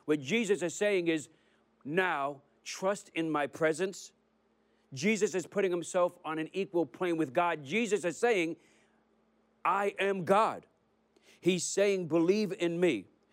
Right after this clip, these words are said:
He's reminding us that God is with us and to have faith in God in these most troubling times.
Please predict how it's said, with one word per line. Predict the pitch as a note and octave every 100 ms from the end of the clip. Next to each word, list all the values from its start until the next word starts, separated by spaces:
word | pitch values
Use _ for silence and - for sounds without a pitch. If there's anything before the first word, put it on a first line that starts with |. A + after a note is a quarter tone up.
| _ -
He's | - F3+ F3 -
reminding | F3 F3+ F3+ G#3 F#3+
us | F3
that | F3 D#3+ D#3
God | F3 F#3 F#3+ F#3+ F3
is | E3 E3+ D#3+ B2+
with | C#3 D3+ G3+ G#3 -
us | A#2 - - -
and | C#3+
to | D#3+
have | E3+ E3+ -
faith | G3 G3+ G3
in | E3 E3
God | D#3 F3 D#3 C3+ - _ _
in | E3+ F3+
these | F3 F3+
most | C#3 D3+ D3 -
troubling | - E3 D#3 E3 D#3 - _
times. | - E3+ D3 A2+ A#2+ -